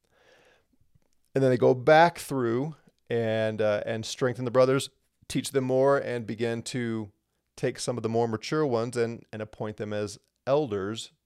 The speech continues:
the shepherds, overseers we've been talking about, to, to lead the, the sheep, and, you know, no doubt giving them some tools, some, some more teaching, training, uh, maybe encouraging them to go to the synagogues and read the Old Testament. I don't know. I'm just, you know, I'm s-, kind of speculating on some of this.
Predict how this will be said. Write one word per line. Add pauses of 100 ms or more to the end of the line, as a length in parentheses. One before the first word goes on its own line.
(120)
the
shepherds,
overseers
we've
been
talking
about,
to,
to
lead
the, (300)
the
sheep,
and,
you
know,
no
doubt
giving
them
some
tools,
some, (300)
some
more
teaching, (100)
training, (380)
uh,
maybe
encouraging
them
to
go
to
the
synagogues
and
read
the
Old
Testament.
I
don't
know.
I'm
just,
you
know,
I'm
s-,
kind
of
speculating
on
some
of
this.